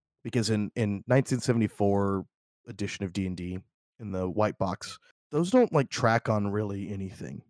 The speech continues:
according to the rules. They have very, very little effect on the game, your stats.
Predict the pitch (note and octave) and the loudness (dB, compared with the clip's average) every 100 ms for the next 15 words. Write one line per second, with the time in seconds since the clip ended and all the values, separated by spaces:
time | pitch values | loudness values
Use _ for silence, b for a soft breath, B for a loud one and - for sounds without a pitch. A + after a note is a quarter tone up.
0 | _ _ A2 - G2+ G2 F#2 F2 F#2+ - | _ _ -14 -4 -4 -4 -6 -8 -10 -14
1 | - - - G2+ G2 A#2+ D#3+ C#3 B2 A#2 | -20 -20 -14 -10 0 4 4 4 2 0
2 | G#2+ G2 - G2 F#2 F#2 E2+ F2+ F2 - | -2 -4 -4 -6 -6 -8 -8 -10 -10 -12
3 | - - - - | -12 -14 -16 -20